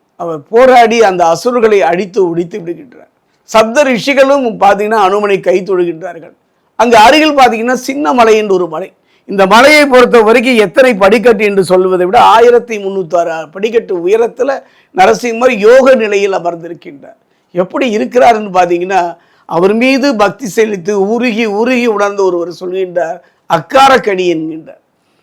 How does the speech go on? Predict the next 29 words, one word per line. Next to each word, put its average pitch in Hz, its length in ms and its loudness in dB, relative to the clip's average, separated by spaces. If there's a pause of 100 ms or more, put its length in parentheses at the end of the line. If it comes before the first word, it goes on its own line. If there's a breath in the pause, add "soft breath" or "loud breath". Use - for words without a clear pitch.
(220)
அக்காரக்கனின்னா 247 680 2
என்ன? 208 340 -4 (500)
ஒரு 175 180 2
சர்க்கரையை 220 580 4
நட்டு 190 340 -2
வைத்தால் 175 540 -2 (300)
அது 202 260 2
பாத்தீங்கன்னா 233 460 2
ஒரு 208 120 4
மரமாக 220 640 2
நின்று 180 580 -4 (200)
அது 214 280 2
பழுத்து 247 400 0
நிற்கின்றது 202 460 -4
அல்லவா? 185 540 -2 (260)
அந்த 170 240 -6
பழத்துக்கு 185 500 -4
பேர் 170 220 -2
தான் 170 260 -2
அக்காரக்கனி. 160 600 -4 (260)
ஆக, 175 260 -2
ஒரு 170 260 -2
சர்க்கரையே 226 520 4 (100)
மரமா 214 320 2
இருந்தா 208 180 -2
எத்தனை 180 440 -2
இனிப்புங்க, 180 480 -2
மதுரமா 196 380 0
இருக்கும். 160 360 -6